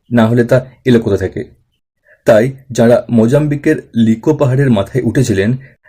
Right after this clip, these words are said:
তাদের বিশ্বাস হতে পারে শতাধিক বছর আগের কথা। তবে সেখানে তাদের আগেও সে সময় কেউ না কেউ উঠেছিলেন ওই খাড়াই ঢাল বেয়ে। তবে কারা কবে সেখানে পৌঁছেছিলেন, তার কোনো সঠিক তথ্য এখনো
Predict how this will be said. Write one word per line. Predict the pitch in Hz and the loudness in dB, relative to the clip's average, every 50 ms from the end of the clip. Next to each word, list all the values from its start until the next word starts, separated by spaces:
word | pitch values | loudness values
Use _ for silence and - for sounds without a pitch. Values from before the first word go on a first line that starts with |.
| _ - | _ -2
তাদের | 123 113 117 113 110 | 0 2 2 0 -2
বিশ্বাস | 107 107 104 - - - 135 | -2 -6 -8 -6 -6 -4 -4
হতে | 127 - - | -4 -4 -2
পারে | - 101 98 113 135 135 - - _ _ | -2 0 0 0 0 -2 -4 -12 _ _
শতাধিক | - - - 117 123 123 127 120 147 135 | -10 -4 -2 0 0 0 0 -2 -2 -2
বছর | 120 117 113 - 131 - - | -2 -2 0 0 -2 0 0
আগের | 104 98 101 92 | 0 0 0 -2
কথা। | - 92 90 - - - - _ _ _ _ _ _ _ _ _ _ _ - | -4 -6 -8 -8 -10 -12 -14 _ _ _ _ _ _ _ _ _ _ _ 0
তবে | 127 107 104 110 127 135 - - - | 0 2 2 0 -2 -2 -4 -8 -14
সেখানে | - - - 127 - 135 139 151 143 | -8 -6 -6 -6 -4 -2 -2 -2 -2
তাদের | 127 117 127 135 - - | 0 0 0 0 -2 -2
আগেও | - 107 104 107 113 127 139 147 143 - _ | -4 -4 -2 -2 0 0 0 -2 -4 -6 _
সে | - - - 117 | -6 -2 -2 -2
সময় | - - 123 131 131 131 131 | 0 0 0 0 0 0 0
কেউ | - 117 110 | 0 2 2
না | 110 113 | 4 2
কেউ | 113 - 131 135 135 135 - - | 2 2 0 -2 -2 -4 -8 -8
উঠেছিলেন | 127 117 - 143 131 - 101 104 113 127 131 - _ - | -6 -4 -4 -2 -2 0 0 0 0 -2 -4 -8 _ 0
ওই | 110 107 113 113 | 2 2 2 0
খাড়াই | - - 104 101 104 117 131 - - - - | -2 -2 0 2 2 0 0 -4 -10 -12 -6
ঢাল | 101 104 101 95 | -2 0 0 0
বেয়ে। | 87 87 82 69 - - _ _ _ _ _ _ _ _ _ _ _ _ _ - | 0 -2 -4 -6 -8 -16 _ _ _ _ _ _ _ _ _ _ _ _ _ 0
তবে | 123 120 123 117 - | 2 2 2 0 0
কারা | - 117 113 113 131 147 147 147 | 0 2 2 4 4 2 0 0
কবে | - 110 107 107 120 131 131 | 0 -2 0 2 2 0 0
সেখানে | 131 - 110 - 107 107 | 0 -2 -4 -4 -4 -4
পৌঁছেছিলেন, | 110 - 104 101 101 - - 117 110 123 135 139 135 - - _ - | -2 -2 -2 -4 -4 -2 -2 0 0 0 0 -2 -4 -8 -16 _ -2
তার | - 107 107 | 0 0 0
কোনো | - - 110 113 117 113 - - - | 0 0 0 2 2 0 -2 -8 -12
সঠিক | - - 113 104 - 151 131 - | -8 -6 -4 -4 -4 -4 -4 -4
তথ্য | - 107 - - - | -4 -4 -4 -4 -6
এখনো | 104 98 - 110 120 | -4 -2 -2 -2 -2